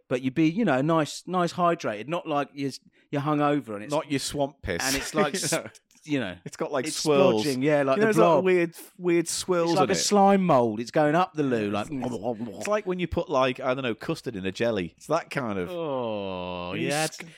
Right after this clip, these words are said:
Speaker 2: if you squirted some custard into a jelly,
Speaker 1: Oh.
Speaker 2: a jelly egg.
Speaker 1: Yeah, egg.
Speaker 2: Egg.
Speaker 1: <laughs>
Speaker 2: <laughs> Don't know.
Speaker 1: Now, this
Speaker 2: Weird.
Speaker 1: is Solo is the brand.
Speaker 2: Yes.
Speaker 1: Pear J is the drink.
Speaker 2: Right.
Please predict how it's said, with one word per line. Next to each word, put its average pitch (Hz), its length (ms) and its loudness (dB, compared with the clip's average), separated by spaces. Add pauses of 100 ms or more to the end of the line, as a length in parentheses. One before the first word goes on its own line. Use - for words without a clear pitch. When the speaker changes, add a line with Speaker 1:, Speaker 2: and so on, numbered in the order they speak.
Speaker 2:
if - 120 -10
you 196 60 -6
squirted 165 500 0
some 147 140 -10
custard 151 320 -4
into 110 200 -6
a 98 60 0
jelly, 104 480 -4 (140)
Speaker 1:
Oh. 98 1120 -8
Speaker 2:
a - 40 -12
jelly 104 380 -2
egg. 85 240 -6 (180)
Speaker 1:
Yeah, 95 340 -14 (280)
egg. 90 360 -14 (180)
Speaker 2:
Egg. 151 220 -4
Speaker 1:
<laughs> 196 260 -6
Speaker 2:
<laughs> - 100 -6 (480)
Don't - 20 -4
know. 123 240 -4 (460)
Speaker 1:
Now, 185 380 -6
this 180 260 0
Speaker 2:
Weird. 196 160 6
Speaker 1:
is - 140 -4 (320)
Solo 185 760 0
is 143 120 -12
the 139 100 -12
brand. 139 440 -4 (320)
Speaker 2:
Yes. 87 280 0
Speaker 1:
Pear 196 300 4
J 147 600 0
is 110 140 -18
the 107 100 -12
drink. 95 400 -14 (200)
Speaker 2:
Right. 113 380 0